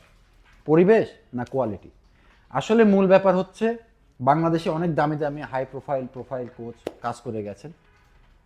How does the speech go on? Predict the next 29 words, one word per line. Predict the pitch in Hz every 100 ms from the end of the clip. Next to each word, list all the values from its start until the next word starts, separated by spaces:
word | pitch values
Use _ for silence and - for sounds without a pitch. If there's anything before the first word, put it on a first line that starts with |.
| _
আহ, | 107 104 101 98 _ _ _ _ _ _ _
একবারে | - 113 127 156
উন্নতি | 170 165 165 170
হয়নি | 151 165
তা | 160 147
বলা | 151 147
যাবে | 131 123
না, | 170 247 _ _
তবে | - 156
মোটা | 160 180 190
দাগে | 185 180
হচ্ছে | 175 175 - 185
বাংলাদেশের | 156 143 143 160
পাইপলাইন | 131 131 135 139
খুবই | 131 127 131
দুর্বল। | 120 113 143 196 _ _ _ _ _ -
এবং | 131 143 135
আপনি | 131 156 143 139 - _ _ _
হয়তো | 143 147 156 143 - _ _ _ _ -
এই | 135
যে | 135
একটা | 135 156
সময় | 170
একটা | 147 151
রেওয়াজ | 147 156 160 -
ছিল, | 147 143 - _ _ _ _ _ _ _ _ -
একজন | 139 143 175
খারাপ | 160 170 170
খেললে | 180 170 196